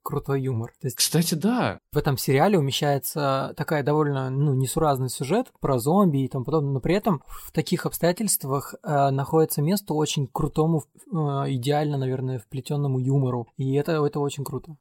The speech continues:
Speaker 2: Это вот, знаешь, у меня есть такая, как бы, ну, теория небольшая, ну, или наблюдение, да, наверное, правильно сказать. Вот, м, помню, как, когда обсуждали как раз «Паразитов» и там «Оскар» в другом
Speaker 1: У них
Speaker 2: подкасте.
Speaker 1: тоже, кстати, да.
Speaker 2: Э, мне кажется, что это, знаешь, это не то, чтобы они прям, типа, специально вот там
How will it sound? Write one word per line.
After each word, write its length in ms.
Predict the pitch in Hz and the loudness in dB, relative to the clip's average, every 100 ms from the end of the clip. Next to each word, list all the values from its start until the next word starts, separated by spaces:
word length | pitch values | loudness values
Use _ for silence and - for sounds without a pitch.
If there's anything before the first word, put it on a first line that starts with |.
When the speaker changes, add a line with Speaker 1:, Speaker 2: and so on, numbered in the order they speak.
| 139 | 0
Speaker 2:
Это 140 | 143 | 2
вот, 80 | 147 | 2
знаешь, 260 | 175 220 156 | 2 0 -2
у 40 | |
меня 260 | 117 143 147 | -6 -6 -4
есть 220 | 143 139 | -2 -2
такая, 240 | 135 139 123 | -2 -2 -4
как 160 | 120 | -6
бы, 80 | 117 | -6
ну, 220 | 131 101 | -4 -4
теория 320 | 98 120 214 208 | -2 -2 0 0
небольшая, 460 | 117 107 - 98 | 0 -2 -4 -4
ну, 60 | 147 | -2
или 80 | 110 | -2
наблюдение, 540 | 104 107 110 160 117 | -2 -4 -2 -2 -2
да, 100 | 92 | -6
наверное, 180 | 117 95 | -8 -10
правильно 200 | 98 92 | -12 -14
сказать. 240 | - 98 - | -12 -14 -6
Вот, 160 | 120 131 | -6 -2
м, 520 | 131 127 127 127 120 | -2 -2 -6 -8 -4
помню, 200 | 135 120 | -2 -2
как, 100 | - - | -4 -12
когда 180 | - 135 | -2 0
обсуждали 520 | 123 - 127 135 120 | 0 -2 -4 0 0
как 140 | 110 - | -2 -8
раз 120 | 110 | -10
«Паразитов» 680 | - 110 117 151 220 131 - | -6 -2 -2 -2 -4 -6 -8
и 100 | 107 | -10
там 240 | 101 95 101 | -6 -6 -4
«Оскар» 480 | 190 - 110 95 - | -4 -4 -6 -8 -16
в 40 | 113 | -10
другом 200 | 107 147 | -2 0
Speaker 1:
У 20 | |
них 80 | 143 | 2
Speaker 2:
подкасте. 200 | 190 190 | 2 2
Speaker 1:
тоже, 80 | 127 | 0
кстати, 260 | 147 - | -6 -6
да. 340 | 139 139 127 123 - | -2 -2 -4 -8 -4
Speaker 2:
Э, 200 | 123 127 123 | 2 2 2
мне 160 | 147 | 0
кажется, 280 | 156 214 - | 2 2 2
что 160 | - 185 | 2 0
это, 160 | 180 | 0
знаешь, 220 | 165 214 | 0 0
это 240 | - 135 156 | -2 -6 -4
не 320 | 156 160 160 | -2 0 -2
то, 180 | - 220 | -2 -2
чтобы 260 | - 185 | 0 2
они 140 | 175 147 | 2 2
прям, 180 | 143 131 | -2 -2
типа, 200 | 135 127 | -4 -4
специально 680 | - 147 - 147 147 113 101 | -2 -2 0 2 0 -2 -6
вот 220 | 98 _ | -10 _
там 220 | - 92 | -12 -12